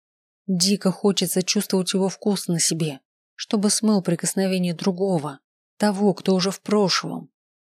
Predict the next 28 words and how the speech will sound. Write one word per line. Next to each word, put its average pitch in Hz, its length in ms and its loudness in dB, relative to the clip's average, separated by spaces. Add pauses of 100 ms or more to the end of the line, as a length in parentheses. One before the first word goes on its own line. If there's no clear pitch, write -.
(380)
Мне 175 320 6
еще 196 220 2
долго 196 340 0
нужно 202 260 2
будет 185 260 0
вымаливать 180 540 2
прощение 175 500 0
перед 156 280 -2
Алексом, 156 440 -2
стоя 160 260 0
на 160 120 0
коленях. 165 580 -2 (580)
Перед 175 300 4
Алексом 185 600 -2 (220)
и 202 100 2
перед 175 260 0
самой 180 320 0
собой. 160 560 -2 (760)
Снова 208 420 4
опускаюсь, 175 680 0
снова 190 380 4
беру 180 220 4
в 170 80 2
рот 180 220 4
его 175 180 0
плоть. 175 560 0 (580)
Он 190 180 2
шипит, - 600 -2